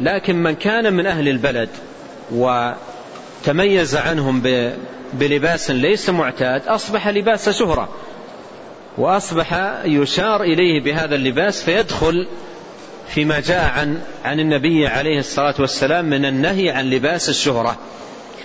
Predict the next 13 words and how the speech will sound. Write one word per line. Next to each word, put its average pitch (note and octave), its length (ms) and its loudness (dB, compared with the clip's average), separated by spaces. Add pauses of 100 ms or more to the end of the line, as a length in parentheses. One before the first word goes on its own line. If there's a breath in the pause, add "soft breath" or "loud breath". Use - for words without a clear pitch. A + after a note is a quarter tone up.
(420 loud breath)
أما G#3 200 2
الإنسان E3+ 480 0
الذي C3+ 300 2
مر D#3+ 260 2
على C3 280 -2
بلد C#3 300 0 (180)
زائرا C#3 680 0 (840)
فلا A3+ 240 2
يلزمه D3+ 640 2
أن C#3 200 2 (460)
يلبس C#3+ 600 2
من C#3+ 460 2
لباس D3+ 440 2